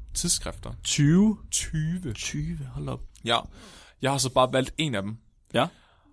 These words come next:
Speaker 1: Og den her, den er særlig, fordi den her, den,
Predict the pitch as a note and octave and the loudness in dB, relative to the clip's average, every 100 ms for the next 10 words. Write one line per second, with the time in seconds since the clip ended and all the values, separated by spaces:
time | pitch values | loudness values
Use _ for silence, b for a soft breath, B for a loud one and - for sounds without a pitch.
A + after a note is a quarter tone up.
0 | b _ _ _ A#2 A#2+ D#3 D#3+ D#3+ D3 | b _ _ _ -4 2 2 4 0 0
1 | C#3+ - B2+ C#3+ E3 - A#2 A2 D3 D3 | 2 2 2 0 -2 -6 -8 -4 -4 -4
2 | D3+ C3+ C3 | -4 -6 -8